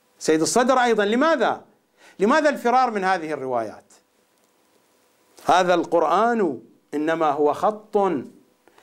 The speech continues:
مستور بين الدفتين لا ينطق بلسان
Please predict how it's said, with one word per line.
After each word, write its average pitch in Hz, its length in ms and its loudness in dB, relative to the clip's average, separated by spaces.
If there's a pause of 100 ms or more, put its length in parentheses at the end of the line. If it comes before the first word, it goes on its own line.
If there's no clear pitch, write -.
(300)
مستور 220 840 2
بين 196 300 2
الدفتين 156 1040 -2
لا 190 340 0
ينطق 170 500 -2
بلسان 120 640 -6